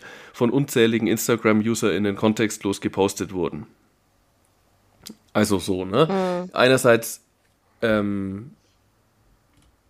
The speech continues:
Speaker 1: erfahre ich hier das, was Neues. Also das, deswegen fand ich den Text interessant, weil ich davon echt auch noch nie gehört hat.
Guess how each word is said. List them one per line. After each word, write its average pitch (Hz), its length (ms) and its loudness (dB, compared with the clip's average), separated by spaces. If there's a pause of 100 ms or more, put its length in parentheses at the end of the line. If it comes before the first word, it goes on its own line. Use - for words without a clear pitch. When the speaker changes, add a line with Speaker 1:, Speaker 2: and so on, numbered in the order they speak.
(200)
Speaker 1:
erfahre 113 340 6
ich 117 80 0
hier 120 180 4
das, 107 240 -2
was 107 240 0
Neues. 139 580 4 (240)
Also 117 220 0
das, 113 220 -6 (160)
deswegen 120 300 0
fand 120 200 2
ich 110 60 -8
den 117 140 -4
Text 127 220 -4
interessant, 127 480 -4
weil 113 100 4
ich 110 60 -2
davon 110 240 -2
echt - 180 -4
auch 110 120 2
noch 110 100 -2
nie 110 140 -4
gehört 113 320 0
hat. 160 160 0